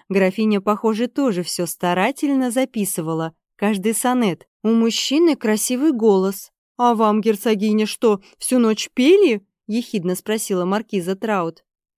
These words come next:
"Нет, мне показывали фокусы", вырвалось у Марисоль. Фраза прозвучала довольно двусмысленно.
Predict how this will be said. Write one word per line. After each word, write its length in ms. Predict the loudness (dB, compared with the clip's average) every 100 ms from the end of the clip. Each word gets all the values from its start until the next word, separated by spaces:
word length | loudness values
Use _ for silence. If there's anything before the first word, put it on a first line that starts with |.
| _
"Нет, 520 | -2 0 0 -2 -6 _ _ _
мне 380 | -2 0 0 0
показывали 600 | -2 -2 -4 -2 0 0
фокусы", 640 | 0 -4 -2 -6 -6 -10 -12 _ 0
вырвалось 500 | 0 0 -4 -4 -4
у 40 |
Марисоль. 560 | -4 -4 -4 -6 -6 -8 _ _ _ _ _
Фраза 320 | -4 -2 -2
прозвучала 580 | -4 -4 -4 -4 0 0
довольно 460 | 0 -2 0 0 0
двусмысленно. 920 | -2 -6 0 0 0 -2 -4 -4